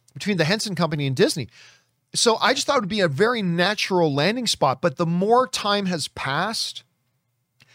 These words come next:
the less and less likely that seems. So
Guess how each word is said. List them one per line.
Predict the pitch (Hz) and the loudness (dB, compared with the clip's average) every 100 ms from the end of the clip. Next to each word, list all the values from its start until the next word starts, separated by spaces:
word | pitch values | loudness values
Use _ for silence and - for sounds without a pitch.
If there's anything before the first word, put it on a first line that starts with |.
| _ _ - | _ _ -2
the | 175 | -2
less | 160 196 190 202 | 2 2 2 0
and | 170 | 2
less | 170 165 - | 2 2 0
likely | 151 147 147 | 0 2 0
that | 135 131 | 2 0
seems. | 127 - 117 101 92 - _ _ _ _ - | 0 -6 -8 -10 -12 -14 _ _ _ _ -6
So | - 175 156 151 | 2 4 4 4